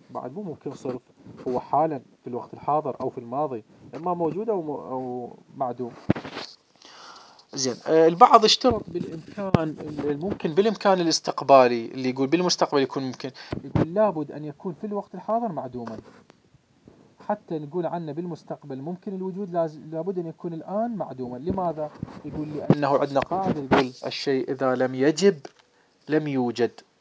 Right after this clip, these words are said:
فما دام وجد فهو واجب". ففي هذه الحالة الشيء لا يمكن أن نقول عنه ممكن إمكان استقبالي إلا إذا كان في السابق غير متلبس بصفة الوجود،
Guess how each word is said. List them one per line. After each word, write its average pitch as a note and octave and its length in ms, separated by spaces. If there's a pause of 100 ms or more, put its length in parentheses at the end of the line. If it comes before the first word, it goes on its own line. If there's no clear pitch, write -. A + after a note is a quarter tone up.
(400)
فما C3+ 380
دام F#3+ 320
وجد G3 580 (540)
فهو D3+ 420
واجب". B2+ 420 (920)
ففي C3+ 320
هذه B2+ 280
الحالة D3+ 460 (300)
الشيء D3+ 420
لا D3 120
يمكن G3+ 280
أن E3+ 80
نقول E3 280
عنه D3 260
ممكن C#3+ 420
إمكان C3+ 540
استقبالي A#2+ 840 (360)
إلا D#3+ 460
إذا B2+ 180
كان B2 360
في - 120
السابق F#3 720
غير D#3+ 360
متلبس D3+ 640
بصفة F3+ 460
الوجود، D#3 840